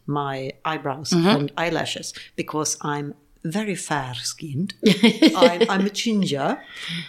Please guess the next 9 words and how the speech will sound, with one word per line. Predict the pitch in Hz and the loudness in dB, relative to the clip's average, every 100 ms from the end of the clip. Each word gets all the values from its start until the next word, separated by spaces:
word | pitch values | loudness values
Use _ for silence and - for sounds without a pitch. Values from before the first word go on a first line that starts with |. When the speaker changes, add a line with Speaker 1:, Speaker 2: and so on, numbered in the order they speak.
| - _ | -16 _
Speaker 1:
with | 185 180 | -4 -2
some | 185 240 220 | -2 0 0
gray | 247 523 226 | 2 2 2
now, | 135 139 139 135 | 2 0 -2 -2
I | 139 143 - | -2 -4 -4
actually | 139 - 143 139 | -6 -4 -4 -4
saw. | - - - - _ _ _ _ - - | -4 -4 -6 -10 _ _ _ _ -20 -20
A | |
Speaker 2:
I | - | -4